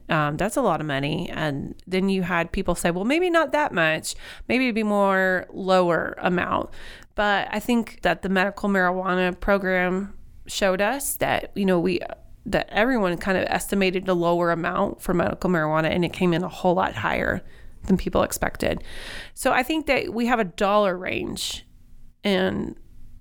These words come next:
based on other states, over time it could change. You know, if there are other states that have, uh, programs, you know, just like anything else, this is not new money.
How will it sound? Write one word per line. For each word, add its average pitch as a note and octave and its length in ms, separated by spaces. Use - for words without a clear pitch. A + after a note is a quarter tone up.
based G3 300
on F#3+ 100
other F#3+ 200
states, - 800
over C#4 220
time A#3+ 300
it A3+ 80
could G#3+ 140
change. G#3+ 540
You - 100
know, F#3 200
if - 320
there F#3+ 200
are - 60
other F3+ 240
states - 540
that D#3+ 260
have, F3 800
uh, F3 180
programs, F3 880
you F#3+ 100
know, F3 100
just B3+ 200
like C#4 140
anything G#3 280
else, - 320
this B3 160
is A#3 100
not B3 220
new G#3 160
money. - 460